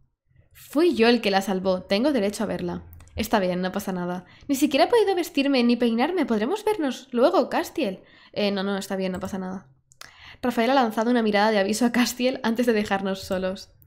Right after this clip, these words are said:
Bueno, ¿estás mejor? Sí, me siento mejor. Por cierto, gracias por haberme traído a la enfermería. Es normal, no parecía que fueras a venir aquí andando.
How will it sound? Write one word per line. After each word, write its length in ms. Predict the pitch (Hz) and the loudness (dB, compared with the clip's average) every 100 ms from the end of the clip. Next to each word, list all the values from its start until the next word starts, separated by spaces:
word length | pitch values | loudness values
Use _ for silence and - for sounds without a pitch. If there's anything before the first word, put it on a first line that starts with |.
| - - - _ - | -20 -20 -20 _ -2
Bueno, 320 | 214 185 180 _ - | 0 0 -6 _ -12
¿estás 260 | 208 220 214 | -8 -6 -6
mejor? 420 | 220 202 - _ _ _ - _ | -6 -8 -10 _ _ _ -20 _
Sí, 280 | - 285 262 | -4 0 0
me 180 | 220 202 | -2 -2
siento 300 | 214 226 269 | -4 -2 -2
mejor. 400 | 196 196 - _ - - | -4 -8 -12 _ -20 -2
Por 140 | - 254 | 2 4
cierto, 360 | 294 294 233 - - | 4 2 -2 -8 -8
gracias 280 | 226 254 254 | -4 -4 -2
por 160 | 233 | 2
haberme 240 | 214 220 214 | 2 2 0
traído 240 | 202 202 | 0 0
a 20 | |
la 60 | 196 | -2
enfermería. 560 | 202 214 202 196 190 - - - - - - | -2 -2 -2 -4 -8 -16 -20 -20 -20 -20 -12
Es 120 | 233 349 | -8 -4
normal, 400 | 349 190 175 - | -2 -2 -6 -6
no 120 | 240 | -4
parecía 400 | 247 302 - 208 | -2 -2 -2 -2
que 80 | 208 | -2
fueras 300 | 208 208 220 | -2 2 4
a 60 | 240 | 4
venir 180 | 214 202 | 4 2
aquí 240 | 208 202 | 4 2
andando. 520 | 185 180 180 185 180 | 2 0 0 -2 -6